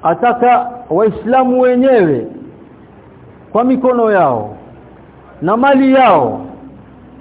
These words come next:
wajitolee kupiga we ndugu zao Waislamu katika biladi za Kiislamu ambao wanataka kuuhisha ama kuleta nidhamu ya Kiislamu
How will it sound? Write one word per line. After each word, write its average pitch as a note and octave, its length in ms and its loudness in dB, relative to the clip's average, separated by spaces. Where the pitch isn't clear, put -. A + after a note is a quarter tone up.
wajitolee A3 800 0
kupiga A#3 720 -2
we A3 120 0
ndugu G3+ 260 -2
zao A3 280 0
Waislamu G3+ 720 0
katika G#3+ 340 -4
biladi G#3 340 0
za F#3 140 -2
Kiislamu F#3+ 640 -4
ambao G#3 420 0
wanataka G3 600 0
kuuhisha F#3+ 960 -2
ama G3+ 220 -2
kuleta G3 480 -2
nidhamu G3+ 480 -2
ya F#3 60 -2
Kiislamu F#3 800 -2